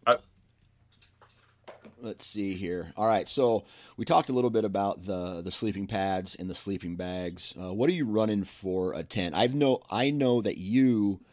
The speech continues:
Speaker 2: have kind of run, run the gamut on, I guess, sleeping shelters.
Speaker 1: Yeah, I couldn't, I can't tell you the name of, like, the tarp. That was my buddy's, and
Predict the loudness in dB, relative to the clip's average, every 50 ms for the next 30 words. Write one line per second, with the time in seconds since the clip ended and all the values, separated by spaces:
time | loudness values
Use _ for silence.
0 | _ _ _ -2 -2 -2 -2 0 0 0 2 2 0 0 0 -2 -2 -2 -2 -4
1 | -2 0 0 0 0 -2 -4 -2 0 0 0 0 -2 -4 -8 -12 _ _ _ _
2 | -12 -10 -8 -8 -8 -8 -8 -8 -10 -10 -14 _ _ _ _ _ _ _ _ _
3 | _ _ _ _ _ _ _ _ -16 -10 -8 -8 -8 -6 -8 -10 -12 -10 -10 -6
4 | -4 -4 -4 -2 -2 -4 -4 -4 -4 -8 -10 -14 -10 -6 -4 -2 0 -2 -2 -4
5 | -8 -10 -10 -8 -10 -10 -12 _ _ _ _ _ _ _ _ _ _ _ _ _
6 | _ _ _ _ _ _ _ _ _ _ _ _ _ _ _ _ _ _ _ _
7 | _ _ _ _ _ _ _ _ _ _ -20 -20 -20 -20 _ _ _ _ _ _
8 | _ _ 0 4 6 6 6 6 4 0 -2 -4 -6 -6 -6 -6 -6 -8 -10 -10
9 | -8 -4 -4 -4 -4 0 0 0 0 0 0 2 2 4 4 4 2 0 0 2
10 | 4 4 4 4 2 0 -2 -2 -4 -2 0 2 2 2 0 -4 -10 -12 -12 -10
11 | -6 0 4 4 4 4 4 2 4 6 6 8 6 6 4 4 4 2 4 4
12 | 4 4 4 2 0 -4 -6 -6 -8 -4 0 2 4 4 4 2 0